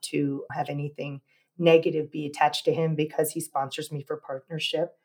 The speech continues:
And so I mommy tracked myself. And I know that's not the most, um, P C, <laughs> but that's what I did. I just decided I was gonna retire, and I'm doing my air quotes, at the age of,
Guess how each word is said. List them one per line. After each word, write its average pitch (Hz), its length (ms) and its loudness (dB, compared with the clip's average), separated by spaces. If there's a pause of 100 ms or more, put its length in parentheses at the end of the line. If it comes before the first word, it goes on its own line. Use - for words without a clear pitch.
(380)
And 208 140 2
so 240 100 10
I 233 180 10
mommy 233 360 6
tracked 156 340 0
myself. 139 520 -2
And 151 100 -6
I 156 60 -4
know 160 140 0
that's 160 280 -6
not 147 340 -8
the 151 60 -8
most, 143 400 -6
um, 143 320 -4 (960)
P 165 160 2
C, 190 520 2 (440)
<laughs> - 480 -12
but - 220 6
that's 196 240 8
what 190 120 6
I 175 60 8
did. - 360 -2 (100)
I 160 120 0
just 170 240 -4
decided 160 720 2
I 147 140 -4
was 147 120 -6
gonna 175 200 -4
retire, 170 720 4
and 156 80 -10
I'm 147 100 -4
doing 151 240 2
my 151 100 -4
air 143 200 -10
quotes, - 380 -4 (400)
at 151 180 0
the 156 140 6
age 147 260 0
of, 147 260 0